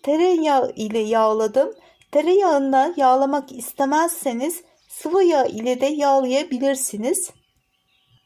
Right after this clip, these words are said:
Fırın kabımızı yağladıktan sonra kek harcımızı tepsiye dökelim. Yüz yetmiş beş derecelik fırının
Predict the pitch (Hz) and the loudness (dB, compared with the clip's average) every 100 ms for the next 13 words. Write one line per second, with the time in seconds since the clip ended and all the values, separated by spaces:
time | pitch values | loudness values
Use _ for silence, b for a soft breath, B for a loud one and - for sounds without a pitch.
0 | _ _ _ _ _ _ _ _ 156 147 | _ _ _ _ _ _ _ _ _ _
1 | 127 _ _ _ _ _ _ _ _ _ | _ _ _ _ _ _ _ _ _ _
2 | _ _ _ - 320 415 415 339 269 277 | _ _ _ -4 -2 -2 -2 -2 -2 -2
3 | 262 330 311 285 277 285 294 - 330 339 | -2 -4 0 2 2 0 -6 -6 -2 -2
4 | 349 - 262 240 285 359 _ - 370 359 | -2 -4 -2 0 -2 -4 _ -4 -4 -2
5 | 285 277 240 240 233 302 381 - 330 330 | 0 0 -2 -4 -4 -4 -6 -4 -4 -4
6 | - 311 339 277 247 247 220 226 403 - | -8 -6 -4 -4 -6 -6 -6 -6 -6 -12
7 | _ _ _ _ _ _ _ _ _ _ | _ _ _ _ _ _ _ _ _ _
8 | _ _ _ _ _ _ _ _ _ 220 | _ _ _ _ _ _ _ _ _ -6
9 | 226 247 262 277 294 294 - 330 370 - | -4 -2 -4 -4 -6 -6 -2 0 0 -2
10 | 294 254 254 262 269 - 254 247 233 254 | -2 0 -2 -4 -6 -2 -2 0 -2 -2